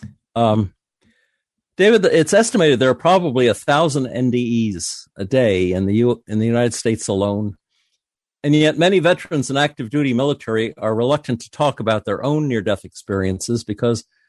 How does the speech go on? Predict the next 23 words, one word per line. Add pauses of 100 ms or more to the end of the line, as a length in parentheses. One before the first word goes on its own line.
(240)
they're
afraid
they'll
be
considered
psychologically (120)
unfit
to
serve. (640)
So
military
N
D
Eers
are
afraid (400)
talking
about
it
will
ruin
their
careers.